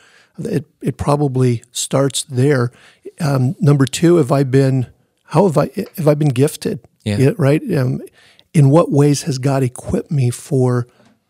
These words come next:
Speaker 1: for this job? Um, do others around me, and I don't mean just family members, but I mean others in the church, do they confirm,
Speaker 2: Yeah.
Speaker 1: uh, this? Do the folks that know me best, would they say, "Yeah, you know, that's,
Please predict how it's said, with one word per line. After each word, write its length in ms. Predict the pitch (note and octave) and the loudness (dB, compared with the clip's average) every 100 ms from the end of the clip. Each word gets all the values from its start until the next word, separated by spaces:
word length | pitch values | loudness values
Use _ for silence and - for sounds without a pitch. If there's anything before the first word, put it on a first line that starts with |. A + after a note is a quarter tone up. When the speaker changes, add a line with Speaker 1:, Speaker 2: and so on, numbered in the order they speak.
| _ _ | _ _
Speaker 1:
for 160 | - | -2
this 280 | B2 A#2 - | 0 0 -2
job? 540 | B2+ B2 A#2 A2+ B2+ - _ _ _ _ | -4 -2 -2 -2 -6 -10 _ _ _ _
Um, 260 | C#3 B2+ - D3+ | 2 2 0 4
do 320 | D3 D3+ D3+ | 6 6 4
others 720 | - F#3 F#3+ E3+ E3 - - _ | 4 4 6 6 6 2 -6 _
around 340 | C#3 C3+ D#3 C#3+ | -2 2 2 2
me, 60 | C3+ | 2
and 60 | |
I 60 | D3 | 2
don't 180 | D#3 D#3 | 2 2
mean 280 | C#3+ C3 | 2 2
just 320 | A#2+ C3+ - - _ _ | 4 2 0 -10 _ _
family 300 | - D#3+ D#3 | 0 2 4
members, 180 | B2 A#2 | 2 2
but 100 | C3 | 2
I 40 | |
mean 180 | C#3+ C3 - - | 2 2 -2 0
others 400 | D#3 E3+ C#3+ C3 | 4 4 4 2
in 140 | C3 | 0
the 60 | A2+ | -4
church, 800 | - - G3 B2+ - - - - _ _ _ _ _ _ _ | -6 -4 -2 -2 -2 -8 -12 -14 _ _ _ _ _ _ _
do 140 | D3 | 0
they 280 | A#2 C#3 C#3+ | 2 2 2
confirm, 800 | - E3 A#2+ - - A#2+ C#3 F3+ - _ | 0 -2 -2 -4 0 2 2 0 -2 _
Speaker 2:
Yeah. 180 | F#2+ E2 D#2+ _ | -12 -12 -14 _
Speaker 1:
uh, 180 | E3+ C#3+ | -4 -2
this? 260 | C3 D3+ - | 0 0 0
Do 160 | C#3+ | -2
the 260 | C3 G3 C3+ | -2 0 -2
folks 340 | - F3 F3+ | 2 0 2
that 120 | D#3 C3 | -2 2
know 200 | D3 D#3 | 4 4
me 140 | D3 | 2
best, 440 | A#2+ C3 C3 D#3 - | 2 0 0 -2 -2
would 140 | B2+ | 0
they 100 | C#3+ | 0
say, 200 | C3+ - | -2 -4
"Yeah, 280 | C3+ C3+ E3+ | -2 -2 -2
you 180 | B2 C3 | -2 0
know, 120 | C#3 | 0
that's, 360 | A#2+ D3+ - | 2 0 -2